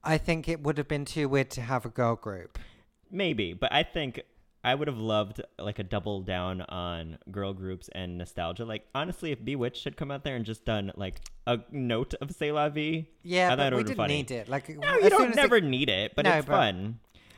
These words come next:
Speaker 1: it
Speaker 2: I,
Speaker 1: takes
Speaker 2: also,
Speaker 1: a
Speaker 2: the
Speaker 1: weight.
Speaker 2: Spice Girls, Madonna, Beyonce, like, they don't really need opening acts.
Speaker 1: No.
Speaker 2: Um, so the fact that they had one kind of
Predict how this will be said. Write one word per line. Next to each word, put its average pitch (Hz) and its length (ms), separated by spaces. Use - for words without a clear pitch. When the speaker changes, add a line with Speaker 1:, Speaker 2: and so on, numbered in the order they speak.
Speaker 1:
it 170 100
Speaker 2:
I, 196 80
Speaker 1:
takes - 60
Speaker 2:
also, 247 280
Speaker 1:
a - 20
Speaker 2:
the 151 60
Speaker 1:
weight. 120 120
Speaker 2:
Spice 214 240
Girls, 151 500
Madonna, 113 800
Beyonce, 104 480
like, 95 200
they 147 80
don't 190 140
really 143 200
need 113 480
opening 151 340
acts. 151 180
Speaker 1:
No. 95 300
Speaker 2:
Um, 87 340
so 139 200
the 117 100
fact 175 180
that 165 100
they 117 100
had 104 200
one 101 120
kind 101 180
of 90 80